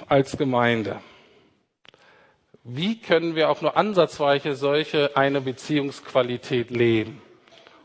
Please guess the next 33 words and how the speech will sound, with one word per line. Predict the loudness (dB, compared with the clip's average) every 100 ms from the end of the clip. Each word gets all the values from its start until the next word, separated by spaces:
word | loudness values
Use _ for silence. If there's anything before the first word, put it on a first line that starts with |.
| _
wo | -2
wir | 0 0
wirklich | -2 -2
in | 2
einer | 4 4
ganz | 4 2
anderen | -2 -2 -2 -4
Kultur | -8 -6 2 2
sind? | 2 -2 -12 -20 _ _ _
Erstmal | -4 -4 -4
individualistisch, | -6 -2 0 0 0 -2 -6 -6 -8 -18 -20 -20 -20 -20 _ _
ne? | 0 0 -2 -10
Uns | -10 2
fehlen | 4 6
dann | 4 0
zwar | 0
manchmal | 0 0 0 2
Leute, | 4 4 4 2
aber | 4
einerseits | 4 4 2 0
will, | -8 -10
wollen | -4 -2 2
wir | 2
auch | 0
nicht, | 0 0
dass | 0
uns | -4 -12 -18 -20 _ -20 _ _
jemand | -4 0 0 0 -4 2
reinredet, | 4 4 4 4 4 0 -2
ne? | -2
Das | -2 -4
ist | -8 -4
so | 0 0